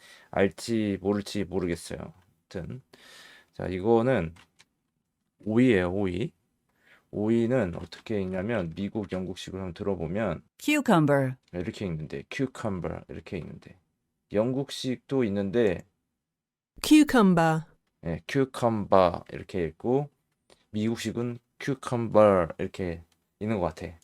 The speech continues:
Speaker 2: Cucumber.
Speaker 1: 그죠? 자, 그러면은 이제 빨리 한번 읽어봅시다. 어떻게 구성이 되어 있는지. C는 시옷하고 키읔 발음이 있다 그랬어요. 근데 C가 거의 앞에 나오면은 키읔 발음으로 발음되는 경우가 많아요.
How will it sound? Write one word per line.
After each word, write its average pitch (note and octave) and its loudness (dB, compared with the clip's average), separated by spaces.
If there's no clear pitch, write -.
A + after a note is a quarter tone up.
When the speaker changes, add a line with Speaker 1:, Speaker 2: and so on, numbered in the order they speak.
Speaker 2:
Cucumber. D3 2
Speaker 1:
그죠? F#2+ -6
자, - -18
그러면은 F#2+ -2
이제 E2 -8
빨리 G#2+ -2
한번 G2+ -4
읽어봅시다. - -8
어떻게 G2 -10
구성이 F#2 -6
되어 F2+ -2
있는지. F2 -4
C는 C#3+ -4
시옷하고 G#2+ -4
키읔 C3 -2
발음이 G2 -2
있다 G#2+ -2
그랬어요. E2 -4
근데 F#2 2
C가 C3 -2
거의 G2 2
앞에 F2 4
나오면은 G#2+ 2
키읔 D3+ -2
발음으로 A2 4
발음되는 F2+ -4
경우가 F2 -2
많아요. A2 -10